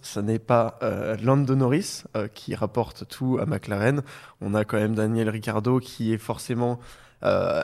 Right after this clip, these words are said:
il a du mal. C'est, il a, ça fait deux, trois ans, voilà, il a du mal, il, il, il se sent pas à l'aise,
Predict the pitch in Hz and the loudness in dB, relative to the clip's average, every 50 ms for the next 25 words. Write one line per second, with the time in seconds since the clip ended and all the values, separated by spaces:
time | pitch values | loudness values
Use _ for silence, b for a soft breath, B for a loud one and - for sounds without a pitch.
0 | - 117 120 110 113 117 113 139 180 208 196 139 113 - - - - - 107 101 | -2 -2 -2 -2 -2 0 2 4 4 4 4 4 2 -2 -6 -14 -12 -8 -6 -4
1 | 104 95 101 107 113 110 110 107 107 107 110 - 107 - - 113 104 113 107 - | -4 -4 -4 -2 0 2 2 2 2 2 0 -4 -6 -6 -4 0 2 2 2 2
2 | - 107 98 98 104 110 131 131 113 - - 95 92 90 87 - - - - 107 | 2 2 2 2 4 4 4 2 2 0 -2 -4 -4 -6 -6 -8 -10 -12 -10 -4
3 | 113 110 113 127 135 123 117 110 104 104 107 107 98 113 110 110 107 107 107 - | 0 4 4 4 4 4 2 -2 -2 -4 -4 -6 -6 -6 -6 -4 -4 -6 -6 -6
4 | 120 113 107 - - 123 120 - 135 127 120 120 123 143 175 180 147 110 | -8 -8 -8 -8 -6 -4 -2 4 6 6 6 8 6 6 4 4 0 -4